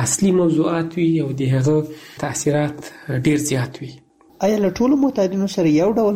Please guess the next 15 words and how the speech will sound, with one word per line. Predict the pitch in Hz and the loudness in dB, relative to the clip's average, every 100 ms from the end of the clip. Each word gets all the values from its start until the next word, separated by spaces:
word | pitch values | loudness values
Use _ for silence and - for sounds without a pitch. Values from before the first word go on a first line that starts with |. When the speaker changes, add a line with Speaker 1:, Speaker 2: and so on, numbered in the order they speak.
| 180 | -2
Speaker 2:
مشوره | 175 180 165 170 | -2 0 2 2
یا | 165 160 | 0 0
کانسولینګ | 165 156 - 151 160 151 | -2 -2 -2 0 0 0
کیږي؟ | 160 151 165 - - _ _ 151 | -2 -2 -4 -8 -20 _ _ -2
او | 151 | -2
که | 147 135 | -2 -2
د | 135 | 0
نشه | 131 131 143 | 0 0 0
یي | 175 | 2
موادو | 170 165 156 147 | 0 0 0 -2
استعمال، | 143 - 135 143 165 170 170 - _ - | -2 -4 -4 0 0 0 -2 -14 _ -4
عمر | 120 175 185 175 175 - - - | 0 2 2 0 -2 -10 -20 -6
او | 139 | -2
د | 131 131 127 | 0 0 0
اعتیاد | 131 - 170 | -2 0 0